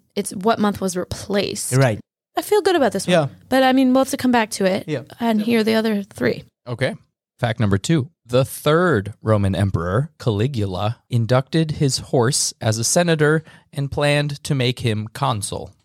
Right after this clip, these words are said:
Speaker 1: Yes.
Speaker 2: Yes. Heard about
Speaker 1: Caligula
Speaker 2: that.
Speaker 1: is one of my
Speaker 2: <laughs>
Speaker 1: favorites.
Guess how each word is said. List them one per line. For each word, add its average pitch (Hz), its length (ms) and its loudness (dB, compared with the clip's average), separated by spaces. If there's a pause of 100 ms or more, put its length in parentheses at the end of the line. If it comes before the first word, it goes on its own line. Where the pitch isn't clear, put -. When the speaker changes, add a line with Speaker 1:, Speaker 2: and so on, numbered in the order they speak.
(140)
Speaker 1:
Yes. 202 1500 0
Speaker 2:
Yes. - 500 -4 (200)
Heard 311 80 2 (100)
about - 40 2
Speaker 1:
Caligula 311 260 4
Speaker 2:
that. 285 160 2
Speaker 1:
is - 60 0
one 269 140 4
of 262 60 4 (120)
my 370 60 0
Speaker 2:
<laughs> 254 80 4
Speaker 1:
favorites. 247 580 0